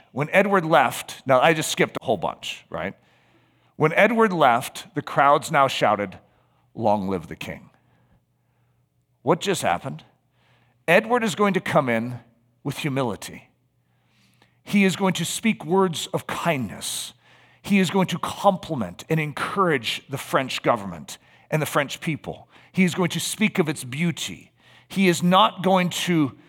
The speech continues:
say, he's not gonna speak of the virtues of the Brits. He's going to speak of the virtues of the French. He is going to cause them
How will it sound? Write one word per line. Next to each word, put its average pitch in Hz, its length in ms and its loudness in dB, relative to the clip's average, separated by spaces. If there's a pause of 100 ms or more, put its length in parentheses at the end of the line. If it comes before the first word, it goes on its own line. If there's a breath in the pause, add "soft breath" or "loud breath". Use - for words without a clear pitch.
(160 soft breath)
say, 156 520 4
he's 160 160 2
not 180 140 0
gonna 185 120 4
speak - 320 -2
of 143 100 0
the 156 80 2
virtues 143 640 -2
of 113 100 -8
the 110 80 -4
Brits. 113 420 -6
He's 127 160 -8
going 143 140 -4
to 127 60 -8
speak - 280 -4
of 139 100 -4
the 123 60 -6
virtues 113 480 -8
of 104 80 -12
the 95 60 -14
French. 113 420 -8
He 165 180 0
is 147 100 0
going 170 200 -2
to 151 100 -8
cause 185 460 2
them 135 260 0